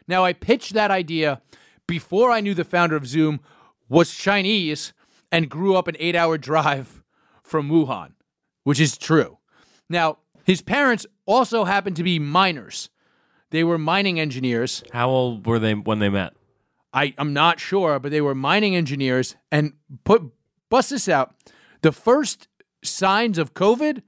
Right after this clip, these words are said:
Speaker 1: were from bats in a mine.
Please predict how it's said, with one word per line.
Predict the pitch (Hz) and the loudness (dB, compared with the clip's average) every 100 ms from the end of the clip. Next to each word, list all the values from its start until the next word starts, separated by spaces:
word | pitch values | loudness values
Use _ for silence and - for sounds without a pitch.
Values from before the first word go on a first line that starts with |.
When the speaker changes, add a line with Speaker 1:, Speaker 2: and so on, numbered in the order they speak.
| _ - _ - | _ -20 _ -2
Speaker 1:
were | 143 | 0
from | 165 185 160 | 2 2 0
bats | 120 180 226 262 - - - | 0 -2 0 -2 -6 -14 -4
in | 208 | 0
a | 190 | 0
mine. | 147 147 190 151 87 | 0 0 0 -2 -8